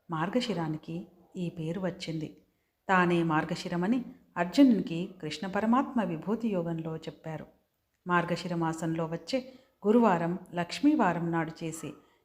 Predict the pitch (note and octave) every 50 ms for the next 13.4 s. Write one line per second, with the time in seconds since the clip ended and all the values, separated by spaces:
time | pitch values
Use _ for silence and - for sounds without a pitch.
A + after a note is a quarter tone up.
0 | _ - G3+ F#3+ E3+ E3 E3+ E3 E3+ F3+ - A#3+ B3+ B3 - - - - - -
1 | _ _ - F3+ F3+ A#3 C#4 C#4 D4 C#4 - A#3 F#3+ F3+ E3 E3 E3 - - -
2 | A3+ G#3+ G3 F#3 E3+ E3 E3 D#3 D#3 D3+ - - E3+ F3 F3+ E3+ E3 D#3 E3 D3+
3 | C#3+ C#3+ - - _ _ _ _ _ _ _ _ _ _ - - G#3+ G3+ G3+ G3
4 | F#3 F#3 - F#3 E3+ E3+ E3 E3+ G#3 G3+ - F#3+ - - - _ _ _ - F#3+
5 | F#3+ - F#3 F#3+ - F3+ F3 A3 C4 C#4 A3 G3+ - - - F3+ E3+ E3 E3 D#3+
6 | D#3 D#3 E3+ E3+ G3+ - - G3 F3+ E3+ E3 E3 D#3+ E3 - E3+ E3 D#3+ D#3+ E3
7 | G3+ G#3+ A3+ - - - _ _ _ _ _ - A3+ A3+ G#3 F#3 - F#3 F#3 G#3+
8 | A3 B3+ A#3 F#3+ D#3+ - - E3 E3 F3 E3+ A#3 A3+ G#3 F3+ F3 - E3+ D#3+ D#3+
9 | D#3+ D#3+ - _ _ - - - - F3 D#3+ F3+ F#3 G#3 G#3 G#3 - A#3 A#3 A3+
10 | A3+ G3+ F3 D#3+ D3+ - - _ _ _ _ _ _ _ - G#3 G#3 F#3+ E3+ F3
11 | E3 D#3 - A3+ A#3 A#3 A3 - - - - _ _ F3 F#3 F#3 F#3 - - -
12 | D4 C#4+ - F#3+ F3 E3 D#3+ - - E3+ D#3 E3 E3 - _ _ _ _ _ _
13 | - E3+ D#3+ D#3 F3 G#3+ A#3+ B3